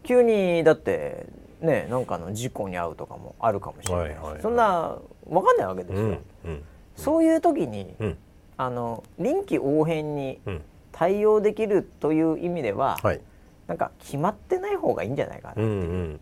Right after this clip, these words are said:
Speaker 2: うんうん。
Speaker 1: ええ、ある意味。まあ、
Speaker 2: そうですね。
Speaker 1: あの、意外にこう、中でやってる側とかは、
Speaker 2: はい。
Speaker 1: それはそれで決めてくんないと動けないとか、いろいろあるとは思うんですが、
Speaker 2: <laughs>
Speaker 1: でもなんかあっ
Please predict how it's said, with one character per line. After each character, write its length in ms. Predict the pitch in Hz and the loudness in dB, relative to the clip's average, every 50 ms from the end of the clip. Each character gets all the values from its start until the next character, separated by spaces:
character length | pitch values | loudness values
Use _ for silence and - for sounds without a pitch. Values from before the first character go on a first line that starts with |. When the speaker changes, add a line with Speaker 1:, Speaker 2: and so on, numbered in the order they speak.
| - - | -10 -8
Speaker 2:
う 40 | |
ん 20 | 87 | -8
う 120 | 78 73 | -8 -8
ん。 0 | - | -10
Speaker 1:
え 160 | 87 76 - | -12 -12 -12
え、 140 | 95 80 76 76 - - - - - | -12 -14 -14 -16 -18 -20 -20 -8 -2
あ 100 | - 117 | -2 -2
る 100 | 107 104 | -2 -2
意 20 | 92 | -8
味。 80 | - - - - - - - - - - - - | -12 -18 -20 -20 -20 -20 -20 -20 -20 -20 -14 0
ま 60 | 147 160 196 | 6 8 8
あ、 60 | 185 | 8
Speaker 2:
そ 20 | - | 8
う 40 | |
で 60 | - - | 4 -2
す 120 | - - 92 | -10 -8 -8
ね。 120 | 110 120 - - - - - | -8 -8 -10 -16 -20 -12 -6
Speaker 1:
あ 120 | - 135 | -4 -4
の、 280 | 143 139 139 135 131 127 | -2 0 0 0 0 -2
意 80 | - 131 | -2 -2
外 200 | 190 214 214 214 | -2 0 0 0
に 520 | 214 214 208 208 202 202 202 196 190 - - - - | -2 -2 -2 -2 -2 -2 -2 -4 -6 -8 -12 -12 -2
こ 580 | - 165 165 156 151 151 151 147 143 143 - - - - - - - | 2 4 4 4 4 4 2 2 0 -2 -4 -8 -16 -20 -20 -16 -8
う、 40 | 147 | -4
中 280 | 156 202 202 - 208 185 | -4 -4 2 2 2 4
で 80 | 143 | 4
や 100 | 120 117 | 2 0
っ 40 | 120 | 0
て 220 | - - - - 170 | -2 -8 -4 -2 0
る 120 | 165 165 | 0 2
側 300 | 131 170 156 156 160 160 | 4 4 4 4 2 0
と 320 | 160 - - - - 170 170 | 0 -4 -14 -8 -6 -6 -2
か 200 | - 151 147 151 | 0 0 2 6
は、 280 | 185 220 226 - - - | 6 6 6 6 4 2
Speaker 2:
は 100 | - 101 | 0 0
い。 100 | 80 - - - - - - - - | 0 0 -8 -20 -20 -20 -20 -20 -12
Speaker 1:
そ 140 | - - 175 | -6 -2 0
れ 100 | 185 202 | 4 4
は 80 | 202 | 2
そ 180 | 185 - 185 180 | 2 2 0 0
れ 120 | 170 165 | 0 0
で 400 | 151 147 156 151 147 147 143 - - - - - - - | 2 4 6 6 6 6 4 0 -8 -18 -20 -20 -20 -14
決 120 | - - | -8 -2
め 140 | 156 170 170 | -2 0 -2
て 160 | 160 - 160 | 0 0 -2
く 120 | 160 - 175 | 0 2 0
ん 100 | 170 165 | 2 4
な 80 | 170 | 2
い 40 | 156 | 4
と 100 | - 123 | 4 4
動 120 | 117 123 123 | 4 4 2
け 120 | 131 123 | 2 0
な 60 | 110 | 4
い 40 | 92 | 4
と 60 | - | 4
か、 120 | - 104 120 | 4 4 4
い 60 | - | 4
ろ 120 | 151 151 | 4 6
い 20 | 139 | 8
ろ 80 | - | 8
あ 40 | - | 6
る 80 | - - | 6 6
と 140 | - - | 4 2
は 120 | - - - - | 2 6 6 4
思 260 | - 123 147 151 - 123 | 4 6 4 2 2 2
う 60 | 101 | 2
ん 60 | 98 | -2
で 180 | - 135 139 - | -2 -2 -2 -2
す 200 | - - - - - | -2 -4 -4 -4 0
が、 260 | - 135 120 - - - - - - - - - - - - - - - - | 2 2 2 2 0 -4 -4 -4 -4 -12 -18 -18 -18 -18 -16 -14 -14 -14 -14
Speaker 2:
<laughs> 680 | - - - - - - - - - - - - - - | -12 -12 -12 -12 -12 -10 -10 -10 -10 -10 -18 -20 0 2
Speaker 1:
で 100 | 170 170 | 2 4
も 60 | 175 | 4
な 120 | 220 269 | 4 2
ん 60 | 359 | 6
か 140 | - - 190 | 8 8 8
あ 20 | |
っ 40 | 247 | 8